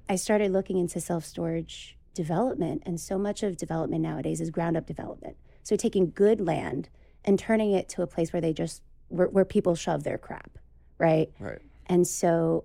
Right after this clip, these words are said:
Speaker 1: I think the interesting part about using underutilized real estate is that the, the spaces we're looking at are currently empty, but we can provide a neighborhood amenity that brings safer, uh, more convenient, inviting self-storage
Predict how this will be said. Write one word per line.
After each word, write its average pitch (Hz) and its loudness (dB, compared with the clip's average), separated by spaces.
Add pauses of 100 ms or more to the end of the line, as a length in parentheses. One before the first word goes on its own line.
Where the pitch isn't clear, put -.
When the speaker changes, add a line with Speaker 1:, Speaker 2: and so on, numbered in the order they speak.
Speaker 1:
I 180 0
think 185 -2
the 180 -2
interesting 160 -6
part 165 -8
about 160 -2 (440)
using 180 0
underutilized 160 0
real - -4
estate 269 -2
is 175 -4
that - -4
the, 180 -2 (200)
the 185 0 (220)
spaces 247 4
we're 185 6
looking 180 0
at 233 0
are 160 2 (340)
currently - 0
empty, - -4 (140)
but - 2
we 220 4
can 247 4
provide 180 4
a 165 4
neighborhood 160 2
amenity 165 0 (500)
that 180 4
brings 180 6
safer, 175 2 (600)
uh, 160 -2
more 185 4
convenient, 170 2
inviting 170 2
self-storage 185 -2